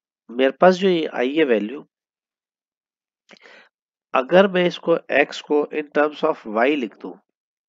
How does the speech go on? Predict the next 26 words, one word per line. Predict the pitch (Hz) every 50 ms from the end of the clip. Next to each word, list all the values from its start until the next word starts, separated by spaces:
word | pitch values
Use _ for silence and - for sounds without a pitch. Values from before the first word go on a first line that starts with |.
| _ _ _ -
यहाँ | 110 110 117 123 127
पर | 123 - 147 139
ये | 147 151
जो | 143 151
एक्स | 131 120 127 131 - - -
आया | 117 104 104 104 107 110
है, | 113 113 123 147 165 - _ - - - - - - _ _
इसको | - 139 - - - 156
in | 156 151 - 151
terms | 151 156 151 - 170
of | 170 156 151 139
अगर | 139 143 156 139
y | 123 120 117 131 151
लिखता | 156 131 - - _ - 123
हूँ, | 117 113 117 - - - _ _ _ _ _ _ _ _ -
तो | 139 135
क्या | 131 _ - 139 135 135
मैं | 131 143 143
इसको | 135 - - 147
ये | 143
लिख | 131 131 -
सकता | - - - _ -
हूँ, | 165 160 160 -
x | - 131 131 - - -
square | 143 131 - - - 139 135 139 135
equal | 127 - _ - 127 123